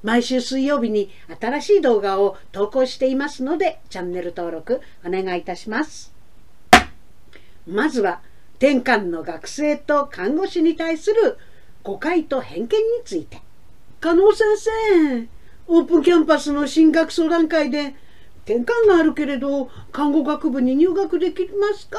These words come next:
って聞かれちゃって、私困っちゃったんですよ。まあ、試験に受かれば入学はできますよね。でも、転換発作が出れば実習だって難しいし、そうなると卒業できるかどうかわかんないし、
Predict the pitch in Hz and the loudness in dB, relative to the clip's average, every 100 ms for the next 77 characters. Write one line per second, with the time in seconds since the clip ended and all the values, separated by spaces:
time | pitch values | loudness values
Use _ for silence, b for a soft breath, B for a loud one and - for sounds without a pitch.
0 | 480 - 277 214 - - - 311 359 392 | -4 -2 0 0 -2 -14 -6 -4 -2 -2
1 | 403 - 415 - - b b b - 247 | -2 0 -2 -2 -10 b b b -6 -2
2 | 214 208 208 208 - 233 254 254 480 427 | -2 -2 -4 -6 -4 -2 -2 -2 -2 2
3 | 320 320 311 277 254 240 226 220 214 - | 4 4 0 0 2 2 0 -4 -10 -16
4 | b b b 320 339 311 B - 254 - | b b b 2 4 4 B -6 -4 0
5 | 440 622 440 254 285 262 240 233 226 214 | 0 2 2 2 4 4 6 4 4 -2
6 | B B 226 240 226 220 233 226 226 226 | B B 4 4 4 2 4 4 4 2
7 | 220 208 247 233 233 - 185 220 349 440 | -2 0 0 2 0 0 -4 2 6 4
8 | - b b b - 233 226 220 208 233 | 2 b b b 4 4 6 0 2 2
9 | 214 247 247 311 359 285 277 254 B B | 2 2 2 0 0 -2 -2 -4 B B
10 | - 294 330 254 262 - 262 240 233 220 | -4 -2 -2 -2 -4 -6 -6 -4 -2 0
11 | 202 208 208 208 233 - 339 330 427 427 | 0 0 0 0 -2 -2 -2 2 2 2
12 | - 311 277 - b b - 269 233 226 | 2 0 0 -10 b b -4 0 2 2
13 | 214 220 208 202 208 240 233 285 415 349 | 2 2 2 4 2 -2 -8 -2 0 0
14 | 440 508 480 349 262 247 262 254 262 392 | -4 -4 -4 -2 -2 -2 0 -2 -4 -4
15 | 440 349 302 277 277 277 262 | 2 2 2 -2 -4 -4 -4